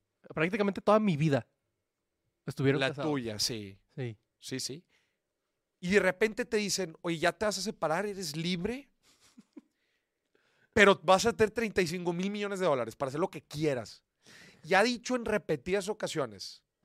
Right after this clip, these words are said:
Speaker 2: que lo quiere donar prácticamente todo. Creo que dijo que el noventa y nueve por ciento, el noventa y ocho por ciento, algo así. O sea, prácticamente dice,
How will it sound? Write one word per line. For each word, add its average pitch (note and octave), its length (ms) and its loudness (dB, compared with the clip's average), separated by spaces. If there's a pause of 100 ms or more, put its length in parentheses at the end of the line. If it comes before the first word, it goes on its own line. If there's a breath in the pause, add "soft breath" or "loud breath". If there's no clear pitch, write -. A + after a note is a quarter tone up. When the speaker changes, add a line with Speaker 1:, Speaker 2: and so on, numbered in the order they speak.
(420)
Speaker 2:
que - 80 -12
lo C3 100 -10
quiere C3+ 200 -8
donar A#2 360 -10
prácticamente A#2+ 640 -16
todo. A#2+ 400 -8
Creo A2 180 -16
que D3 140 -10
dijo C3+ 260 -10
que B2+ 80 -12
el A#2+ 80 -12
noventa A2 360 -12
y G#2 60 -8
nueve G#2+ 220 -8
por G#2+ 200 -10
ciento, A#2+ 360 -14
el A2 40 -16
noventa G#2 240 -16
y - 20 -14
ocho G#2+ 100 -20
por - 100 -20
ciento, A#2+ 120 -16
algo F#3+ 120 -10
así. C#3 180 -12
O A2 40 -18
sea, C3+ 100 -18
prácticamente F3 600 -8
dice, F#3 300 -4